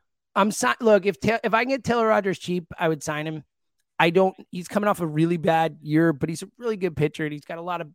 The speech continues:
big outs and he's closed before. I don't, I don't think he'll be cheap enough for me, but if I can get him, I will. Like, Taylor Rogers, I think, is a,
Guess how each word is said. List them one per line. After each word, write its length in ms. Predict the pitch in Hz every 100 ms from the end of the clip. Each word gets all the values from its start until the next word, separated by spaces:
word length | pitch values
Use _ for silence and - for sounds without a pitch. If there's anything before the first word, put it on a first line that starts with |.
| -
big 180 | 160 151
outs 320 | 143 143 -
and 80 | 151
he's 140 | 131
closed 380 | - - 160 143
before. 200 | 143 175
I 140 | 151 170
don't, 200 | 208 - _ _ _ _ _
I 60 | 180
don't 220 | 214 -
think 180 | 208 208
he'll 100 | 196
be 140 | 190
cheap 280 | - 202 190
enough 260 | 196 190 -
for 100 | 196
me, 300 | 196 196 - _ _ _ _
but 300 | 156 139 190 -
if 180 | 185 -
I 140 | 180
can 280 | 165 175 160
get 240 | 139 190 190
him, 220 | 196 196
I 140 | 175
will. 340 | 151 143 131 101
Like, 220 | 131 131
Taylor 300 | - 170 180
Rogers, 320 | 175 170 160
I 100 | 160
think, 220 | 156 151
is 120 | 143
a, 140 | 135